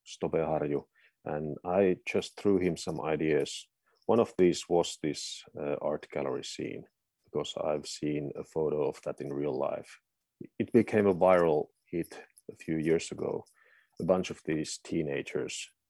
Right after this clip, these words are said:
in an art gallery, and every single one of them was on their iPhones. And there was this beautiful, I think it was Rembrandt painting right next to them, and nobody was looking at that.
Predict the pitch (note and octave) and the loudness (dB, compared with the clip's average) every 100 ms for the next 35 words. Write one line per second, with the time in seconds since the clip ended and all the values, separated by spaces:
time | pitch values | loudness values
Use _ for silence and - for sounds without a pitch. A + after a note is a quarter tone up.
0 | _ F2+ E2 - E2 E2 - C#2+ D2+ D#2 | _ -6 -4 0 0 0 -2 -4 -4 -6
1 | - _ _ _ _ _ _ _ _ _ | -12 _ _ _ _ _ _ _ _ _
2 | D#2+ D#2 G#2 F#2+ - F#2 E2+ D#2+ E2 D#2 | -8 -4 0 0 0 0 0 0 -2 -4
3 | - D2+ C#2+ C#2+ - D2+ D2 C#2 C2+ - | -6 -6 -4 -4 -4 -8 -4 -2 -2 -4
4 | - D#2 - - D2 - - - D2+ D#2 | -4 -4 -4 -8 -8 -10 -14 -12 -2 0
5 | D2+ - D2 - F#2+ F#2+ D#2 D#2+ D2 - | 0 -2 -10 -2 4 4 4 0 -2 -4
6 | - - D#2 D2+ D2 - D#2+ D2+ - C#2 | -6 -6 -6 -4 -6 -4 -4 -4 -4 -6
7 | C2+ - _ _ _ _ _ _ _ - | -8 -18 _ _ _ _ _ _ _ -4
8 | D#2+ - - - _ _ F2 D#2 D#2 C#2+ | -4 -4 -12 -14 _ _ -2 0 -2 -6
9 | - - - - E2 D#2 D2+ D2 - - | -8 -12 -12 -8 -6 -4 -4 -4 -8 -16
10 | _ _ _ _ _ _ _ _ _ _ | _ _ _ _ _ _ _ _ _ _
11 | - D#2 - C#2 - - - | -14 -12 -12 -12 -6 -6 -6